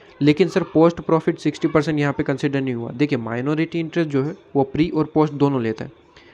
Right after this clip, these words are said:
प्री प्रॉफिट यहाँ पे फ़ोर्टी परसेंट ले लिया, प्री प्रॉफिट यहाँ पे सिक्सटी परसेंट, मतलब कि प्री प्रॉफिट एकदम से ख़त्म सर, बिल्कुल।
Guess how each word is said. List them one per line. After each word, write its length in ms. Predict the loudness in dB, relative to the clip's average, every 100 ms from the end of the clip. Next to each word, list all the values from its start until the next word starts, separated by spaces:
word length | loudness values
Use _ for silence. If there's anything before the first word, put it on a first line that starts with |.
| -2
प्री 120 | 4 4
प्रॉफिट 360 | 4 2 2
यहाँ 120 | 0 0
पे 100 | 0
फ़ोर्टी 260 | 0 0
परसेंट 300 | 0 -2 -2
ले 140 | 0 0
लिया, 200 | -2 -6 -14 _
प्री 140 | 4
प्रॉफिट 340 | 4 4 0 0
यहाँ 120 | 0
पे 80 | 0
सिक्सटी 300 | -2 -2 -2
परसेंट, 300 | -2 -2 -2
मतलब 240 | 0 0
कि 100 | 0 0
प्री 220 | 0 -2
प्रॉफिट 320 | 0 0 0
एकदम 260 | -2 -2 -2
से 120 | -2
ख़त्म 300 | -2 -4 -6 -10 -20 -20 -4
सर, 100 | -2
बिल्कुल। 320 | 0 -2 -4